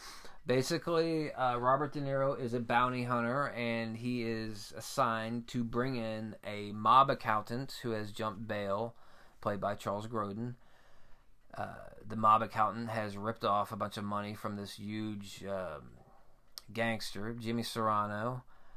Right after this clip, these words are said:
and De Niro has to take him basically across country. And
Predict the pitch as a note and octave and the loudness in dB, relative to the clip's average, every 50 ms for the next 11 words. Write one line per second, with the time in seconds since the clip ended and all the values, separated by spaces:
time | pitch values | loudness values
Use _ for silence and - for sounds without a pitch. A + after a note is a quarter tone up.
0 | - - - - - - - - A2+ A2+ A2 G#2+ G#2+ G#2 G#2 G2+ - G#2+ A2+ A#2 | -14 -14 -16 -18 -18 -16 -10 -6 -4 -2 -2 -2 -2 -4 -6 -8 -6 -4 -2 0
1 | A#2 A#2+ A#2+ A#2+ A#2 A2+ A#2 A#2 A2+ - - A2+ G#2 - A2+ G#2+ G2+ - - G#2+ | 2 2 4 4 4 4 4 4 0 -2 -4 -6 -6 -4 -4 -4 -4 -6 -6 -4
2 | G#2 G#2 G#2 G2+ G2+ G2+ G2+ G2 G2 A2 - - - - - - B2+ C#3+ C3 C#3+ | -4 -4 -4 -4 -4 -6 -8 -10 -12 -12 -14 -16 -16 -16 -14 -10 -6 0 2 4
3 | D#3+ D#3 - B2+ B2 A2+ - B2 A2+ G2+ - - D3 B2+ A#2+ A2 - F#2+ F#2 G2 | 4 4 2 0 0 2 4 4 4 4 4 2 2 2 2 2 -2 -6 -8 -8
4 | G2+ - - - - - - - - - - - - - - - - - - - | -10 -12 -16 -20 -20 -20 -20 -20 -20 -20 -20 -18 -16 -16 -18 -16 -16 -16 -12 -6
5 | - A2 A2 G#2+ G#2+ G#2+ G#2+ G#2+ G#2+ G#2+ G#2+ G#2 G2+ | -4 -2 0 0 0 0 -2 -2 -2 -4 -4 -6 -8